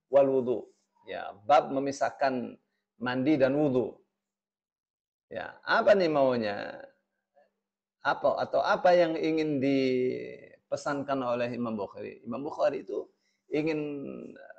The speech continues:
eh, satu pesan, ya, bahwa, eh,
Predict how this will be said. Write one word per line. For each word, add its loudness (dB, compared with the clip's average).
eh, -2
satu 0
pesan, -2
ya, -2
bahwa, -4
eh, -2